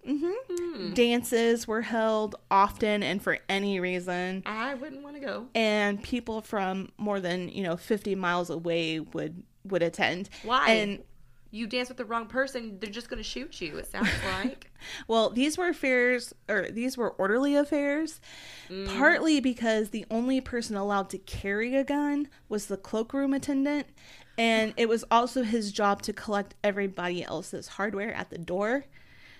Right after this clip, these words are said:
Speaker 1: So
Speaker 2: A K A Back to the Future Three.
Speaker 1: most people didn't,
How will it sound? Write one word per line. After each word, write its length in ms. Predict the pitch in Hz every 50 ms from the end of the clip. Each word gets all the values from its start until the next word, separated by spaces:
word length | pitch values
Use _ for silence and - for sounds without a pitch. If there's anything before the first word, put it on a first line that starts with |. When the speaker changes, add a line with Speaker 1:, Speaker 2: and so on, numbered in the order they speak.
| - - -
Speaker 1:
So 560 | - - - 214 196 196 190 185 175 151 - - - _ _ _ _ -
Speaker 2:
A 80 | - 175
K 300 | 170 170 170 151 156 160
A 20 |
Back 180 | 160 160 160 151
to 80 | - -
the 60 | 175
Future 280 | 170 - 165 - 160 156
Three. 300 | - - 160 160 170 170 - _ _ -
Speaker 1:
most 320 | 214 220 220 226 220 -
people 300 | - 233 208 - 202 190
didn't, 540 | 185 190 202 190 180 180 175 175 175 - -